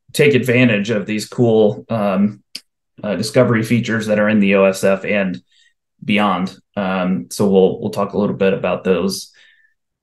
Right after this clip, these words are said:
as well. This is great, all these introductions. It's really fantastic. Um,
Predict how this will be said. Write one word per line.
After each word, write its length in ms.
as 140
well. 600
This 200
is 60
great, 260
all 120
these 200
introductions. 680
It's 240
really 260
fantastic. 720
Um, 460